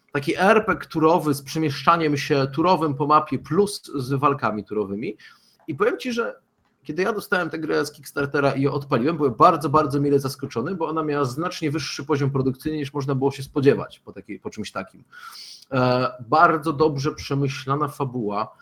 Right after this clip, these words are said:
E, faktycznie jakby te rozgałęzienia fabularne, które mogły się wydarzyć, jak byłeś konkwistadorem, były bardzo zróżnicowane i mogłeś być takim gościem, który, nie wiem, albo oszukuje tych tubylców za paciorki,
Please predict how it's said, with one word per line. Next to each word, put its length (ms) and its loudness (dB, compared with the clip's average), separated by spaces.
E, 300 0
faktycznie 580 -4
jakby 420 -2
te 380 2
rozgałęzienia 840 4
fabularne, 460 2
które 180 -2
mogły 220 -2
się 140 -4
wydarzyć, 460 -2
jak 140 -6
byłeś 220 -4
konkwistadorem, 760 -4
były 420 6
bardzo 240 0
zróżnicowane 720 0
i 120 -4
mogłeś 540 -4
być 220 -2
takim 280 -6
gościem, 400 0
który, 360 -10
nie 80 -4
wiem, 120 -8
albo 240 0
oszukuje 720 0
tych 200 -4
tubylców 560 0
za 100 0
paciorki, 840 2